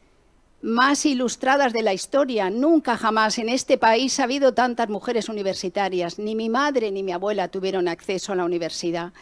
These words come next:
Yo lo he tenido y mi hija lo ha tenido. Pero ya no estoy segura si mis nietas lo, lo tendrán. Porque los derechos no están garantizados para nadie. Hay que trabajárselos todos los días y hay que salir muchas veces a la calle a demandarlos.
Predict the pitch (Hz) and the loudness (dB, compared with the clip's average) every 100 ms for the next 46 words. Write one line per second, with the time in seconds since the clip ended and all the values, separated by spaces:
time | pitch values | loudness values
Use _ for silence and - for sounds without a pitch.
0 | - - _ 185 233 277 240 196 185 185 | -20 -20 _ -4 4 4 4 2 0 0
1 | 190 202 190 226 196 208 226 233 185 170 | 0 0 -2 -2 -2 -2 -2 -2 -2 -2
2 | 165 156 156 151 151 - _ - - 208 | -4 -6 -6 -8 -14 -18 _ -8 0 0
3 | 220 277 277 277 - 214 196 196 170 160 | 2 0 0 -2 0 2 2 0 -2 -6
4 | - 202 196 202 185 190 170 - - _ | -4 -2 -2 -2 -4 -4 -6 -10 -18 _
5 | _ _ 190 190 208 180 180 170 170 156 | _ _ -6 -2 -2 0 0 0 0 -2
6 | 165 - _ _ _ _ _ 214 208 226 | -6 -10 _ _ _ _ _ 2 4 4
7 | 226 - 233 214 214 233 269 349 294 269 | 2 2 2 2 2 2 2 -2 0 4
8 | 320 320 - 294 285 233 214 196 202 233 | 4 4 2 2 4 4 2 0 -4 0
9 | 196 180 - 175 165 165 156 170 - - | 2 0 -4 -2 0 -2 -2 -4 -4 0
10 | 277 320 - 208 190 170 160 175 165 190 | 0 0 0 -2 0 -4 -2 -4 -4 -4
11 | 160 151 190 175 160 156 165 160 151 - | -4 -2 -2 0 0 -2 -2 -2 -4 -8
12 | - 220 262 285 202 - 180 175 180 165 | -4 0 0 0 -4 -2 -2 2 2 0
13 | 202 196 175 160 175 170 170 170 156 151 | -2 -4 -4 -8 -8 -10 -10 -8 -8 -6
14 | 165 160 147 151 151 143 147 - 151 165 | -6 -6 -6 -4 -2 -4 -6 -10 -14 -16